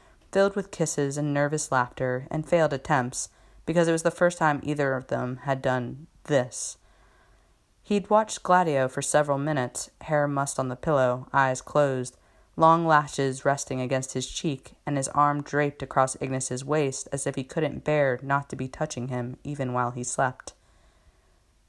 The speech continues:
"I remember," he whispered. Gladio's fingers tucked under his chin and lifted it up,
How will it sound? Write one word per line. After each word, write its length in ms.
"I 80
remember," 720
he 160
whispered. 560
Gladio's 440
fingers 400
tucked 280
under 300
his 140
chin 500
and 120
lifted 280
it 100
up, 240